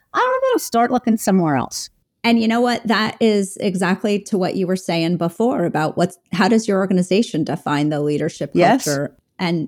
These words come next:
Speaker 2: and there you go. If you're not, if it's not a match, it's not a match. You either have to decide to conform to their definition, or if you wanna pursue your own definition, you gotta find some place that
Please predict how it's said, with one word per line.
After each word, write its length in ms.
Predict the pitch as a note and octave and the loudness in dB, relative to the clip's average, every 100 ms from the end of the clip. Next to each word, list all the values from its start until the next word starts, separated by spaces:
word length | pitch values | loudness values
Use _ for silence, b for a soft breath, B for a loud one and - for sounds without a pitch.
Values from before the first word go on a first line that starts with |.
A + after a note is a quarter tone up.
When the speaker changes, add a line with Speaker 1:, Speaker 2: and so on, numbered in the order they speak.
| - | -2
Speaker 2:
and 240 | G3 F#3 | 0 2
there 120 | G#3 | 2
you 140 | G#3 G3 | 2 0
go. 240 | A#3+ G#3 | 0 2
If 160 | F3 F#3 | 0 0
you're 160 | G#3 | 0
not, 300 | G#3+ G#3+ A3 - | 2 2 0 0
if 160 | F#3+ | 0
it's 160 | F#3 - | -2 -2
not 160 | G3+ | 0
a 60 | G#3 | 2
match, 420 | G3 G#3+ D4+ - | 2 0 -2 -2
it's 220 | A#3 A3 | -2 0
not 160 | B3 B3 | 0 0
a 40 | |
match. 460 | G#3+ C4+ - - - | 0 0 -4 -8 -4
You 140 | G#3 | 2
either 200 | A3 G#3+ | 2 2
have 180 | G3 F#3 | 2 0
to 80 | G3 | -2
decide 480 | F3+ F3+ F#3+ F#3 F#3 | -2 0 0 0 0
to 160 | F3+ F3 _ | -2 -4 _
conform 580 | B3 G#3+ - G#3 G#3 G#3 | 2 2 0 -2 0 0
to 100 | G#3+ | 0
their 360 | F#3+ G3+ A#3 C4+ _ _ _ - | 0 0 0 -2 _ _ _ -2
definition, 640 | B3+ B3+ C4 C#4 F#4 G#4 A#4+ G4+ b b b | 0 2 2 2 0 -2 -4 -6 b b b
or 180 | G#3+ F#3+ | 0 0
if 140 | G3 | 2
you 140 | A3 G3+ | 2 2
wanna 220 | G3 F#3+ | 2 0
pursue 340 | - F#3+ - | -2 -4 -2
your 220 | G3+ F3 | 0 0
own 160 | F3+ G#3 | 2 2
definition, 640 | G#3+ G#3+ G#3 A3+ - C4 | 0 -2 -2 -2 0 2
you 100 | B3+ F#3+ | 2 0
gotta 200 | F3 F3+ | -4 -6
find 340 | - F#3 F3 | -4 -2 0
some 160 | - F#3 | -2 -2
place 320 | F#3+ F3+ - - | 0 -2 -4 -2
that 240 | F#3 | -2